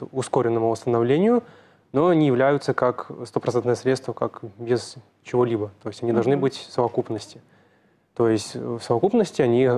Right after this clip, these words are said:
Speaker 1: помогают человеку вылечиться, но сами так таковым именно лекарством не являются. Хотя именно в древности они, э,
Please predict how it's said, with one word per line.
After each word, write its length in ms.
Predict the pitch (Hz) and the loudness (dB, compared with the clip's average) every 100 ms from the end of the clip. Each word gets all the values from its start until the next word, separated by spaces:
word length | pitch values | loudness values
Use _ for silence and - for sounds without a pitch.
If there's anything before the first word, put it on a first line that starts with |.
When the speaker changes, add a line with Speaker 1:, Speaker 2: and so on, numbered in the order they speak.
| - | -2
Speaker 1:
помогают 640 | - 127 139 123 107 101 - - | 0 2 2 2 2 -2 -12 -4
человеку 380 | 123 120 123 120 | 0 0 0 -2
вылечиться, 440 | 113 101 - - | -2 -4 -10 -8
но 120 | 107 | -8
сами 300 | 107 131 151 147 | -2 -2 0 -2
так 240 | - - - | -4 -4 -6
таковым 360 | 110 117 135 | -2 2 4
именно 240 | 135 123 117 | 4 2 2
лекарством 580 | 113 139 156 - 147 131 - _ _ | 2 0 0 0 -2 -4 -14 _ _
не 80 | 123 | 2
являются. 560 | 127 117 107 98 - 104 - - | 2 4 2 0 -6 -14 -12 -8
Хотя 360 | - 120 120 | 0 2 2
именно 340 | 127 123 113 110 | 2 2 2 2
в 60 | |
древности 600 | 110 151 185 170 - 139 - - - _ - | 2 2 2 0 0 -2 -2 -16 -20 _ -2
они, 360 | 117 117 113 113 | 0 2 2 2
э, 160 | 107 | 0